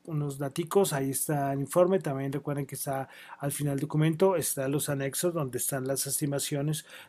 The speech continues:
de los analistas, eh, que ellos también dan para que puedan tenerlo, y ahí ellos hacen análisis macro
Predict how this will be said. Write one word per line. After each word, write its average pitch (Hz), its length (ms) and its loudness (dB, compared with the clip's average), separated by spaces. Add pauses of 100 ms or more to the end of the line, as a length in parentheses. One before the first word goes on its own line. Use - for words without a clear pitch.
(100)
de 143 100 2
los 127 220 -6
analistas, 160 800 2
eh, 120 640 -6
que 139 100 -4
ellos 131 160 -2
también 127 260 -4
dan 175 240 0
para 127 200 -6
que - 80 -14
puedan 131 260 -4
tenerlo, 170 400 -2
y 139 140 -2 (280)
ahí 139 260 0
ellos 156 260 2
hacen 156 220 2
análisis 156 500 0
macro 156 400 0